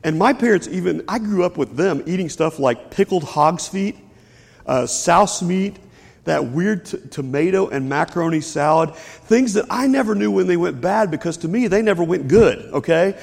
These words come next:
to, to start with. But we would keep leftovers <laughs> for, for two, three weeks, and if it passed the sniff test or it passed the mold test, we used it.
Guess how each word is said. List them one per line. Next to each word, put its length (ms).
to, 120
to 180
start 380
with. 420
But 140
we 120
would 200
keep 220
leftovers 720
<laughs> 20
for, 400
for 400
two, 460
three 240
weeks, 520
and 100
if 120
it 180
passed 420
the 80
sniff 460
test 540
or 160
it 180
passed 360
the 80
mold 360
test, 320
we 580
used 460
it. 140